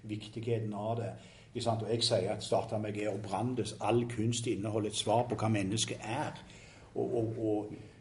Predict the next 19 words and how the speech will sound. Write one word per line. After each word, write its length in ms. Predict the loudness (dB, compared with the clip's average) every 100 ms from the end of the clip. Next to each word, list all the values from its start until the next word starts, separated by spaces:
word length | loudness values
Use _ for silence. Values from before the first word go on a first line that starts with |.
| -14
eh, 220 | -8 -8 -8
hvor 260 | 0 4 4
mye 240 | 4 0
problemer 760 | 0 -2 2 2 4 2 2 0
i 40 | 0
dag 200 | -2 -2
som 140 | -6
ligger 280 | -4 -6 -6
knyttet 380 | -8 -8 -8 -6
til 80 | -4
mer 160 | -4 -4
relasjonelle 960 | -6 -6 -2 4 6 6 4 2 0 -2
ting 380 | -2 -2 -4 -8
og 220 | -4 -2 0
seg 220 | -2 -4
selv, 420 | 4 6 6 2
selvmordsproblematikk, 1200 | 0 2 2 -2 -4 -4 -4 -4 -6 -6 -6 -8 -16 -20 -18
s-, 140 | -12 -8 -6
s-, 260 | -6 -8